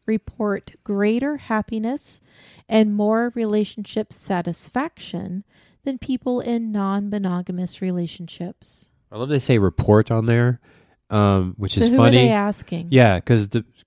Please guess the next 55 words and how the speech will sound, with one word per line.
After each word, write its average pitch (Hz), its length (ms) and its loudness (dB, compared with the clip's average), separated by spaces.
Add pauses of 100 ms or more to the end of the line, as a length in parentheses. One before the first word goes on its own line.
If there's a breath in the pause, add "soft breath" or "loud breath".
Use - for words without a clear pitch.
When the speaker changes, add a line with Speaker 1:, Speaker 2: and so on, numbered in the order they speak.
(140)
Speaker 2:
I, 127 220 2
I 127 100 2
got 151 140 10
a 147 40 10
little 139 520 8
word 131 340 6
for 135 120 4
you, 120 100 6
the 107 240 0
reporters 120 680 6
out 135 220 2
there. 143 320 4 (100)
The 131 80 -4
people 156 340 4
that 131 160 6
are 120 200 8
in 104 120 4
good 135 480 4 (120)
non-monogamous 135 600 4
relationships 127 760 2
ain't 147 200 2
taking 135 280 4
the 123 60 0
time 135 240 2
to 117 60 4
report 135 360 6
shit. - 340 -4 (460 soft breath)
If 120 100 -2
I'm 185 160 8
in 202 60 8
a 185 40 8
good 165 200 10
relationship, 143 560 6
I'm 120 80 -2
not 143 100 4
gonna 139 160 4
be 127 60 4
like, 120 220 4
"Oh, 254 180 8
let 214 100 6
me 226 80 4
take 214 180 4
this 180 160 4
quiz 202 380 8
real 143 160 8
quick 135 260 2
or 104 120 2
post 165 320 4
it 151 100 2
online." 135 540 4
No, 139 160 4
I'm 131 100 2
living 202 240 6
my 147 140 6
life. 143 420 6